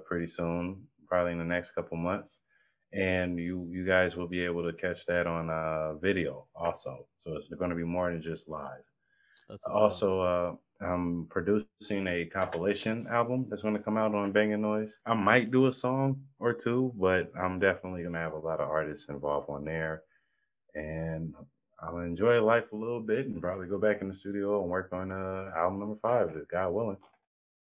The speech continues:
Speaker 2: That's what's up, man. Hell yeah, man.
Speaker 1: But what about you, man? 'Cause it seemed like the podcast is doing pretty good. What about yourself? You're gonna, I know you're gonna push this more.
Speaker 2: I mean, yeah, I just started this, but, um, me and some friends decided to, um,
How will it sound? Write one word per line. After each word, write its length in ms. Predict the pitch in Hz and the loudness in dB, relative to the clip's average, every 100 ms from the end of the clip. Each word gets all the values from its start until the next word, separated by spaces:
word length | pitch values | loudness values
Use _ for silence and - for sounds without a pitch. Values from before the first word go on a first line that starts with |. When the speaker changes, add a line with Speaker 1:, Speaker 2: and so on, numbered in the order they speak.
| _ | _
Speaker 2:
That's 220 | 101 101 | -14 -14
what's 140 | 87 - | -12 -6
up, 200 | 120 123 | -4 -4
man. 280 | 98 95 95 _ _ _ - | -8 -12 -14 _ _ _ -14
Hell 220 | 104 104 | -10 -10
yeah, 260 | 87 107 104 | -8 -10 -10
man. 300 | 87 82 92 _ _ - | -12 -16 -18 _ _ 2
Speaker 1:
But 180 | 110 | 8
what 120 | 117 165 | 12 12
about 320 | 196 180 131 | 12 10 6
you, 220 | 139 202 | 0 0
man? 360 | 98 101 135 143 | -2 -4 -4 -4
'Cause 160 | 107 | -6
it 100 | 110 | -4
seemed 220 | 110 147 139 | 2 4 4
like 180 | 135 131 | 4 0
the 60 | |
podcast 680 | - 107 151 - 117 107 98 | -4 -4 -2 2 6 6 4
is 140 | 90 | -2
doing 240 | 92 95 87 | 0 0 0
pretty 180 | 87 | -2
good. 260 | 80 90 82 | -2 0 0
What 140 | 76 | 0
about 240 | 98 107 104 | 2 2 2
yourself? 400 | - - 131 - | -4 0 0 0
You're 80 | 82 | -4
gonna, 100 | 82 | -6
I 80 | 76 | -4
know 120 | 90 | -4
you're 120 | 104 98 | -2 -2
gonna 160 | 87 | -2
push 280 | 82 127 113 | -4 -6 -4
this 220 | - 135 | -4 -4
more. 280 | 80 76 - _ _ _ | -4 -8 -8 _ _ _
Speaker 2:
I 80 | 139 | -2
mean, 200 | 156 156 | 0 2
yeah, 380 | 147 165 143 123 | 2 4 4 4
I 100 | 139 | 2
just 300 | 127 143 151 | 2 0 0
started 380 | - 156 127 101 | 2 2 0 0
this, 260 | 135 143 | 0 0
but, 320 | - 135 127 113 | -2 0 0 0
um, 480 | 123 120 107 101 - | -4 -4 -6 -12 -12
me 320 | 127 127 139 | -8 -4 -4
and 380 | 143 139 131 113 | -4 -4 -6 -10
some 300 | - 131 120 | -6 -6 -6
friends 720 | 104 - 131 131 127 127 113 113 | -10 -6 -4 -2 -4 -6 -8 -10
decided 640 | 117 - 123 117 117 104 | -8 -2 -2 0 -2 -6
to, 520 | - 123 117 117 110 101 | -8 -6 -4 -4 -4 -4
um, 560 | 110 110 104 98 95 | -4 -6 -8 -10 -14